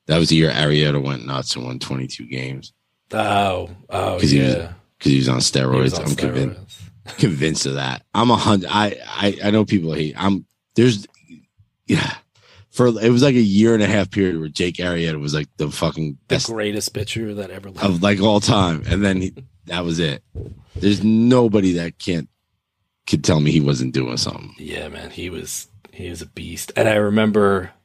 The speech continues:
Speaker 2: that was, well, that was two thousand fifteen, so the Mets swept,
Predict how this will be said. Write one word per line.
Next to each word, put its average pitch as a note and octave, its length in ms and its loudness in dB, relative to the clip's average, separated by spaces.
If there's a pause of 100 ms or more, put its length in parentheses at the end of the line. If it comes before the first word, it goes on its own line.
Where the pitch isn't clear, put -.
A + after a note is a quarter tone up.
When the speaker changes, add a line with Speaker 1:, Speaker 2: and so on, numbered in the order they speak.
(880)
Speaker 2:
that B2 180 4
was, B2 300 2 (160)
well, F#2 240 0
that F2 180 -2
was F2 160 -4
two F#2 140 -4
thousand E2+ 320 -4
fifteen, F2 480 -6
so - 120 -6
the D#2+ 80 -10
Mets E2 280 -8
swept, - 680 -6